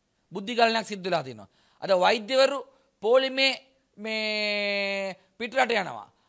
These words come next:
අද, අ, ඉගෙනගත්තු තරුණ තරුණියෝ තානාපති කාර්යාල ගාව පොලිමේ ඉන්නවා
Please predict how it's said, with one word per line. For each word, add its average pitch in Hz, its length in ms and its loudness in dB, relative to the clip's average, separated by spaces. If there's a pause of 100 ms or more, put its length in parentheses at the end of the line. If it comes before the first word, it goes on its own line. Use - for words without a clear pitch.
(140)
අද, 180 140 0
අ, 147 720 -2
ඉගෙනගත්තු 247 560 2
තරුණ 226 360 -4
තරුණියෝ 254 440 0 (920)
තානාපති 240 520 0
කාර්යාල 247 480 4
ගාව 247 260 4
පොලිමේ 247 480 0
ඉන්නවා 254 340 -4